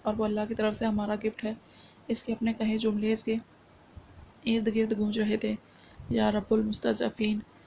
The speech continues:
ए कमज़ोरों के रब, ए कमज़ोरों के रब, किसी भी मुश्किल वक्त में अल्लाह को सबसे पहले पुकारते हैं मेरे दिल।" हैदर की आवाज़ कहीं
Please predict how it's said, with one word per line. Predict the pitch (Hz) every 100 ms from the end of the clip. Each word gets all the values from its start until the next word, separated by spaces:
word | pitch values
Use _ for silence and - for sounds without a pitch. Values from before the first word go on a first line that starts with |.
| - -
ए | 220
कमज़ोरों | 226 220 220 214
के | 214 214
रब, | 220 - - - - - - -
ए | 240
कमज़ोरों | 240 226 233 233
के | 226
रब, | 226 226
किसी | 220 226 226
भी | 226
मुश्किल | 220 - 226 233 - - - - 226
वक्त | 226 226
में | 226
अल्लाह | 214 214
को | 214
सबसे | 226 214 226
पहले | 220 214 220
पुकारते | - 208 208 220
हैं | 208
मेरे | 208 202
दिल।" | 208 214
हैदर | 214 196 202
की | 214
आवाज़ | 208 202 214
कहीं | 220 214